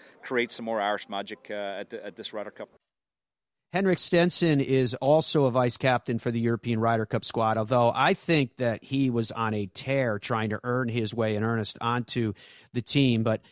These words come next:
Speaker 2: Henrik Stenson was asked about how he hopes to contribute in the week that lies ahead. It is his overall comments on Whistling Straits as a venue and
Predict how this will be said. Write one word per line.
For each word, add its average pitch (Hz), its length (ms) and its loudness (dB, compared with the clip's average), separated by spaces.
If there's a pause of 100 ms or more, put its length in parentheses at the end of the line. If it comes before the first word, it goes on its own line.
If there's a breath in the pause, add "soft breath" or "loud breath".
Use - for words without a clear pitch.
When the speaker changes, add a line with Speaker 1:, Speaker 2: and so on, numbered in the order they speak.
(160 soft breath)
Speaker 2:
Henrik 202 240 4
Stenson 165 400 0
was 139 180 2
asked 135 460 0
about 123 420 0 (280)
how 139 200 4
he 151 80 6
hopes 151 180 2
to 156 60 -2
contribute 147 580 0
in 131 360 2
the 123 80 2
week 131 240 0
that 127 180 0
lies 123 340 0
ahead. 131 280 0
It 117 120 -2
is 123 260 0 (100)
his 120 380 -2 (320)
overall 165 380 6
comments 151 800 0
on 127 320 -2
Whistling 123 400 -2
Straits 135 480 -2
as 120 480 -2
a 113 80 -4
venue 117 640 2
and 120 340 0